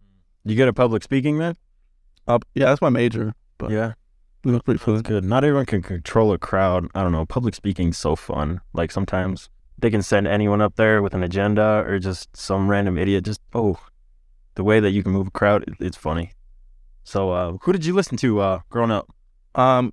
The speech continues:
Speaker 2: uh, growing up, my family would go to, we call it the desert. We'd go, like, northwestern, uh, Nevada and stuff, or, and we'd just, like, pick up, ar-, find arrowheads, like, go four-wheeling and stuff, you know, to spend time with some extended family.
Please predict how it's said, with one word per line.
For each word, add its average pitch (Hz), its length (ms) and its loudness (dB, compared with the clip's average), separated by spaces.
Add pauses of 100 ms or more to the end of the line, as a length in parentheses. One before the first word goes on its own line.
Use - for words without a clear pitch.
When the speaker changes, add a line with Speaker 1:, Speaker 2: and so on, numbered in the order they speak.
(520)
Speaker 2:
uh, 107 180 2
growing 135 400 2
up, 117 260 2 (140)
my 104 220 2
family 113 380 0
would 104 160 -2
go 107 220 4
to, 101 380 -2
we 101 140 -4
call 113 220 2
it - 100 -6
the - 80 -2
desert. 98 500 0
We'd 101 140 -4
go, 104 140 0
like, 101 340 -4 (640)
northwestern, 104 1300 0 (880)
uh, 101 60 0
Nevada 98 500 2
and 80 180 -2
stuff, - 640 -6
or, - 140 -12 (520)
and 90 260 -2
we'd 107 140 -4
just, 107 180 -4
like, 98 160 0 (300)
pick - 160 -4
up, 104 140 -2
ar-, - 140 -2
find 104 260 0
arrowheads, 98 580 0
like, 98 100 -4
go 95 100 -2
four-wheeling 101 480 -2
and 98 100 -4
stuff, 104 340 -8
you 101 60 -4
know, 101 240 -4 (360)
to 113 80 -8
spend 107 260 -2
time 101 160 0
with 101 100 -2
some 107 100 -4
extended 104 380 -2
family. 110 440 -2